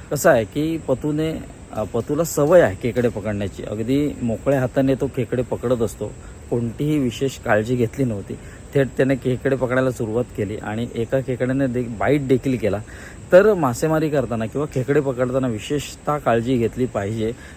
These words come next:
कारण खेकडे, अ, अगदी त्याच्या, म्हणजे अगदी टप्प्यात आपला हात जरी गेला तरी तो बाईट करतो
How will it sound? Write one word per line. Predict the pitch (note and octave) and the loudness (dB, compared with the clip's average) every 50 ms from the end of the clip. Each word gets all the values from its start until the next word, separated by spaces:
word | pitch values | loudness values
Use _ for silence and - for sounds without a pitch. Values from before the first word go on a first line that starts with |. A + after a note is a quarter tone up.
| - - | -10 -2
कारण | - B2+ B2 C3 C3+ B2 - - | 0 2 2 2 2 0 -2 -4
खेकडे, | C3+ A#2+ G#2+ C3+ C3+ C3+ D3 D3 G2+ F2+ - - - - - - - | -4 -4 -2 0 0 2 2 0 -2 -6 -10 -14 -18 -18 -20 -16 -10
अ, | - G#2 | -8 -6
अगदी | G2+ G2+ G2 G#2 A2 A2+ C3 | -6 -6 -6 -6 -4 -4 -4
त्याच्या, | B2+ - - A2+ A2 - C3+ C3+ C3 C3 B2+ A#2+ | -2 -2 -4 -4 -2 -2 0 0 2 2 0 -2
म्हणजे | A2+ A2 G#2+ G#2 G#2+ G#2+ G2 - - - - - - - - | -4 -4 -6 -4 -4 -4 -4 -6 -10 -16 -18 -18 -18 -10 -6
अगदी | A#2 A#2+ B2 C3+ C3 | -4 0 0 0 0
टप्प्यात | - A#2+ G#2 - - C3+ C3 C3 | 0 -2 -4 -2 0 0 0 0
आपला | B2 B2+ B2+ A#2 | 0 -2 -4 -2
हात | - B2+ C3 | 0 0 0
जरी | C3 A#2+ C3+ C3 C3 B2+ | 2 2 2 2 2 2
गेला | A#2 A2+ G#2 G#2 G2+ - | 2 2 0 -2 -2 -4
तरी | A#2+ B2+ | -4 -4
तो | - - C#3 | -4 -4 -2
बाईट | B2+ A2+ A2+ A#2 A2+ | 0 0 0 0 -2
करतो | - B2 G2+ F#2 D#2 - - | -2 -2 -2 -2 -4 -6 -8